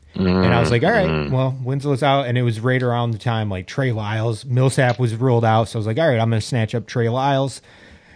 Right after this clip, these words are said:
Speaker 2: And Winslow was the guy I, I dropped, and I've, I've regretted it. Um, s-, you know,
Speaker 1: You've always liked, you've always liked Winslow.
Speaker 2: Yeah,
Speaker 1: Always
Speaker 2: I do.
Speaker 1: been a
Speaker 2: I,
Speaker 1: fan
Speaker 2: and
Speaker 1: of
Speaker 2: there's,
Speaker 1: your pedigree.
Speaker 2: and the Heat obviously do too. That's why they gave him that, that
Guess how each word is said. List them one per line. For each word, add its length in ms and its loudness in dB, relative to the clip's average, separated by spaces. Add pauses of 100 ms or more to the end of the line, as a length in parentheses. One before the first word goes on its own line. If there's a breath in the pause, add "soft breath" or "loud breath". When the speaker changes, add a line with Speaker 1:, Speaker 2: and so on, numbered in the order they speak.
(120 loud breath)
Speaker 2:
And 340 2
Winslow 360 4
was 120 0
the 60 -6
guy 380 4
I, 80 -2
I 40 0
dropped, 340 0
and 100 -2
I've, 200 -4
I've 140 -6
regretted 520 -2
it. 280 -6
Um, 560 -2 (360)
s-, 160 -10
you 140 0
know, 180 -2 (140)
Speaker 1:
You've 140 0
always 260 2
liked, 280 0
you've 120 -2
always 240 0
liked 200 -2
Winslow. 420 -10
Speaker 2:
Yeah, 200 0
Speaker 1:
Always 140 2
Speaker 2:
I 40 0
do. 20 2
Speaker 1:
been 80 2
a 40 2
Speaker 2:
I, 100 2
Speaker 1:
fan 160 -2
Speaker 2:
and 200 0
Speaker 1:
of 80 -6
Speaker 2:
there's, 240 0
Speaker 1:
your 100 -6
pedigree. 260 0
Speaker 2:
and 100 -10
the 100 2
Heat 220 0
obviously 440 0
do 200 0
too. 160 -4
That's 200 -2
why 140 -2
they 100 -2
gave 160 -2
him 80 -2
that, 300 -2
that 320 -2